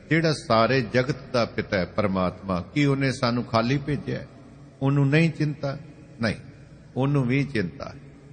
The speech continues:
ਇਸ ਕਰਕੇ ਉਸਨੇ ਬੜੇ ਵਡਮੁੱਲੇ ਸਵਾਸ ਸਾਨੂੰ ਦੇ ਕੇ ਭੇਜੇ ਨੇ ਕਿ "ਪਿਆਰਿਆ, ਇਹਦੇ ਨਾਲ ਤੂੰ ਨਾਮ ਰੂਪੀ ਹੀਰਾ ਖੱਟ ਕੇ ਜਾਣਾ ਹੈ,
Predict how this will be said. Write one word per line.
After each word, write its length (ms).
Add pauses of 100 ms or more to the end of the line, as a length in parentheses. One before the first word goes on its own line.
(1600)
ਇਸ 240
ਕਰਕੇ 640
ਉਸਨੇ 500
ਬੜੇ 420
ਵਡਮੁੱਲੇ 680
ਸਵਾਸ 640 (120)
ਸਾਨੂੰ 360
ਦੇ 200
ਕੇ 180
ਭੇਜੇ 480
ਨੇ 280
ਕਿ 160
"ਪਿਆਰਿਆ, 600 (100)
ਇਹਦੇ 300
ਨਾਲ 460
ਤੂੰ 400
ਨਾਮ 380
ਰੂਪੀ 580
ਹੀਰਾ 340
ਖੱਟ 420
ਕੇ 200
ਜਾਣਾ 320
ਹੈ, 120